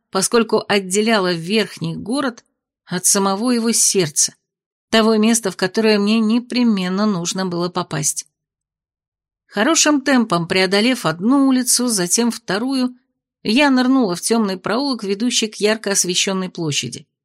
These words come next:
Затем, стелясь по земле серым туманом, быстро подбежала к высоченной стене, в два счета через нее перебралась, не стесняясь ради такого случая отрастить на пальцах огромные когти, и оказалась на территории роскошного сада.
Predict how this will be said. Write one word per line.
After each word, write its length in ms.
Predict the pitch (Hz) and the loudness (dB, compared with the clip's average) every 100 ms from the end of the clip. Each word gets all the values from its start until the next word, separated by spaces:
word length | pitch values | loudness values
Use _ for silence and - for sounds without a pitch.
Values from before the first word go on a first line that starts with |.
| _ _ _ - | _ _ _ -2
Затем, 480 | 151 196 - 294 | 0 0 0 2
стелясь 560 | 254 - 214 240 240 - | 2 2 0 2 0 -2
по 120 | - | -2
земле 360 | 185 190 208 220 | -2 -2 -2 0
серым 420 | - 247 214 175 | 0 0 -2 -4
туманом, 500 | 170 190 269 233 147 _ _ - | -4 -2 0 0 -6 _ _ -6
быстро 380 | 233 320 - 180 | -4 -2 -4 -2
подбежала 580 | 190 170 196 226 214 | -2 -2 0 2 0
к 80 | 208 | 0
высоченной 560 | 190 202 208 240 208 180 | 0 0 0 -2 -2 -2
стене, 460 | - 160 196 269 - _ _ _ _ - | -4 -2 0 -2 -4 _ _ _ _ -4
в 140 | 214 | 0
два 200 | 277 302 | 2 2
счета 320 | - 339 247 | 2 0 0
через 280 | 180 190 190 | 0 0 0
нее 260 | 196 208 208 | 2 2 0
перебралась, 720 | 185 180 170 185 277 277 - _ _ _ | 0 -2 -2 -2 0 -2 -4 _ _ _
не 220 | 247 269 | 4 4
стесняясь 640 | 254 262 - 226 196 180 214 | 4 2 2 2 0 0 2
ради 260 | 208 196 | 2 0
такого 360 | 196 196 208 196 | -2 0 0 0
случая 520 | - 285 262 165 131 _ _ _ | -2 -4 -2 -2 -4 _ _ _
отрастить 600 | - 240 233 226 226 208 | -2 2 2 2 0 -4
на 120 | 202 202 | -2 -2
пальцах 420 | 190 180 190 202 | -2 -2 -2 -2
огромные 500 | 190 202 190 196 214 | -2 -2 -2 -2 -4
когти, 420 | - 143 - - _ _ _ | -6 -8 -6 -8 _ _ _
и 140 | - 359 | 0 2
оказалась 680 | 226 214 202 285 311 285 | 2 2 2 4 2 2
на 140 | 214 202 | 0 0
территории 540 | 190 185 185 277 247 | 2 2 2 0 2
роскошного 640 | 190 160 - 208 - 165 156 | 0 0 -2 -2 -2 -2 0
сада. 420 | - 165 160 | 0 0 -6